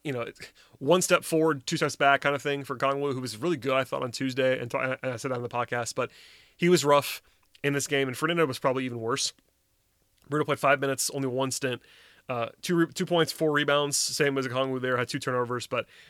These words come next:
I can't overstate how bad that stretch was. Uh, I guess the first minute or so, he made a layup and had a couple of rebounds, but that,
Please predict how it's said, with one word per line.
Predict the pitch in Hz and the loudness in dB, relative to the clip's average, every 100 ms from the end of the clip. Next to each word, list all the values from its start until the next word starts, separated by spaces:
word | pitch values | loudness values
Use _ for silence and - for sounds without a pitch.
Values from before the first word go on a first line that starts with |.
| - _ | -20 _
I | - 143 | -8 -2
can't | - 202 | 4 4
overstate | 160 - 143 117 | 4 2 2 0
how | 123 | 0
bad | 123 123 117 | 0 -2 -4
that | - | -6
stretch | - 117 - | -8 -10 -10
was. | - - - _ | -10 -10 -10 _
Uh, | 120 113 110 _ _ _ 131 - _ | -6 -4 -6 _ _ _ -16 -16 _
I | 151 | 2
guess | 170 | 2
the | 160 | 2
first | 156 165 131 | 0 0 0
minute | 131 139 | 0 2
or | 143 | 2
so, | - 147 143 | 2 2 2
he | 131 | 0
made | 123 127 | -2 -2
a | |
layup | 123 123 123 - | 0 0 0 -2
and | 117 110 - - - _ | -8 -10 -20 -20 -20 _
had | - 123 | -4 -2
a | |
couple | 117 139 | -2 -2
of | 123 | -2
rebounds, | 123 123 120 | -2 -2 -4
but | - | -6
that, | 127 | -8